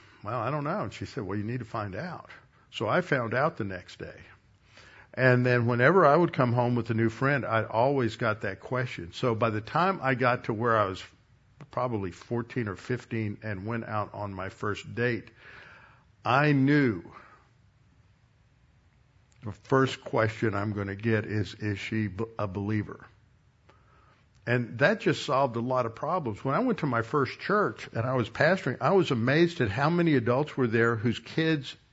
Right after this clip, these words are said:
had really, "Oh, they don't go to church anymore. They're aposta-, they, they've just apostatized. They don't care about spirituality." What happened? Well, they married an unbeliever. They married a Catholic. They married, you know,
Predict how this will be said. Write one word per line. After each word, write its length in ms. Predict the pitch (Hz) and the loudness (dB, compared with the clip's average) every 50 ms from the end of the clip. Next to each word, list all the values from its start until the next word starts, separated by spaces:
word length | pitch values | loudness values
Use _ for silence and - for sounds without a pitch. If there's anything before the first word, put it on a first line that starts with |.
| 120 117 - - | -12 -12 -10 -6
had 320 | 107 120 120 113 107 110 | -4 -2 -2 -2 -2 -2
really, 400 | 131 151 156 151 147 143 131 135 - - - - - - - - - | 0 2 2 2 2 2 0 -2 -6 -18 -18 -20 -20 -20 -20 -16 -6
"Oh, 160 | - 143 160 | -2 -2 0
they 140 | 143 160 170 | 2 2 2
don't 120 | 170 165 139 | 4 2 2
go 120 | 131 139 | 2 0
to 80 | 120 117 | 0 -2
church 360 | - - 127 113 110 - - | -2 -2 -2 -2 -2 -2 -2
anymore. 380 | 113 107 101 104 107 110 110 | -2 -2 0 -2 -2 -2 -2
They're 240 | 104 117 120 127 123 | -2 -2 -2 -4 -4
aposta-, 580 | 113 110 - 113 107 110 107 - - 120 117 - - | -6 -6 -4 -2 -2 -2 -4 -6 -10 -10 -10 -10 -6
they, 180 | 107 110 117 | -2 -2 -2
they've 280 | - 110 117 127 123 113 | -2 -2 -4 -4 -4 -2
just 260 | 110 135 131 - - | -4 -4 -4 -4 -6
apostatized. 1040 | 131 120 - - - 113 120 127 127 - - 127 113 - - 120 117 120 120 113 - | -8 -8 -8 -8 -4 -2 -2 -2 -2 -4 -8 -8 -6 -4 -2 0 0 0 -2 -2 -4
They 80 | 120 | -4
don't 200 | 117 127 123 110 | -4 -4 -4 -6
care 260 | - - - 113 113 117 | -8 -4 0 0 0 0
about 280 | 117 110 113 120 117 | 0 -2 -4 -4 -6
spirituality." 800 | - - - 120 117 113 - - 113 110 113 117 113 104 117 120 | -12 -6 -4 -4 -4 -4 -6 -6 -4 -4 -2 -4 -4 -4 -4 -6
What 240 | 117 113 139 139 131 | -4 -4 -6 -6 -4
happened? 420 | 131 151 170 170 170 - 110 - - - - - _ | -4 -6 -6 -6 -4 -6 -6 -6 -8 -20 -20 -20 _
Well, 120 | - 165 165 | -4 -2 0
they 100 | 165 160 | 0 2
married 320 | 151 147 143 147 143 139 | 2 4 4 4 2 2
an 120 | 135 120 | 0 0
unbeliever. 600 | 120 127 127 120 101 110 104 98 92 80 71 92 | 0 0 -2 0 -2 -2 -4 -4 -6 -8 -10 -10
They 160 | 95 104 113 107 | -6 -4 -4 -4
married 360 | 120 127 135 143 143 139 131 | -2 -4 -2 -2 -2 -2 -4
a 40 | 131 | -6
Catholic. 640 | 131 - - 95 92 95 95 - - - - - | -6 -6 -6 -6 -6 -8 -10 -10 -12 -12 -12 -10
They 140 | - 127 131 | -8 -8 -6
married, 400 | 135 131 123 117 117 113 107 110 - - - - - - _ _ - - 107 - _ - _ _ - | -6 -6 -6 -6 -6 -6 -8 -10 -14 -20 -20 -20 -20 -20 _ _ -18 -18 -18 -18 _ -20 _ _ -10
you 120 | - 139 | -8 -4
know, 260 | 156 160 151 151 - | -4 -4 -4 -6 -8